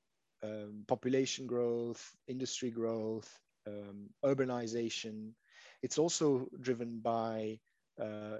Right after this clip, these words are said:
increased electric vehicle adoption and, and, and, and things like that. Uh, and, and also th-, the availability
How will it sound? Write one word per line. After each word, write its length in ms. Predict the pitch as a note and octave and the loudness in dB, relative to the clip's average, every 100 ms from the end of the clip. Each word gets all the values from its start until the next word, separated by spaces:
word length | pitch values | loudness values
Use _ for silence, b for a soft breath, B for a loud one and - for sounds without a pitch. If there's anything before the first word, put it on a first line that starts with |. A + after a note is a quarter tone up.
| B2+ | -4
increased 580 | A#2 - B2 A#2 - | -4 0 2 2 0
electric 340 | A2+ B2 - A2+ | 0 0 -2 -4
vehicle 400 | A#2 B2 - A2+ | 0 0 0 -4
adoption 680 | A2 A2 - - G#2+ G#2 G#2 - | 0 -2 -2 -6 -6 -8 -12 -12
and, 180 | G#2 G2+ | -12 -10
and, 360 | G#2 G#2 G2+ - _ | -10 -10 -12 -14 _
and, 240 | G2+ G#2 G2 - | -12 -10 -12 -14
and 180 | G2+ G#2 | -14 -8
things 220 | G#2+ G2+ | -8 -6
like 220 | F#2+ F#2+ | -10 -8
that. 400 | G#2 F#2+ - - - b b b b b b _ | -4 -4 -4 -10 -14 b b b b b b _
Uh, 60 | - - _ | -10 -10 _
and, 120 | C#3 - | -6 -2
and 140 | C#3 | -2
also 460 | - G3+ - G#3 - - _ _ _ _ - | 4 4 6 4 2 -6 _ _ _ _ -18
th-, 120 | - | -4
the 180 | - - | -2 0
availability 1120 | A2+ C3+ D3+ C3+ A#2+ F3 G#3+ G3 D#3+ D3 - | 2 4 6 6 6 6 6 2 2 0 0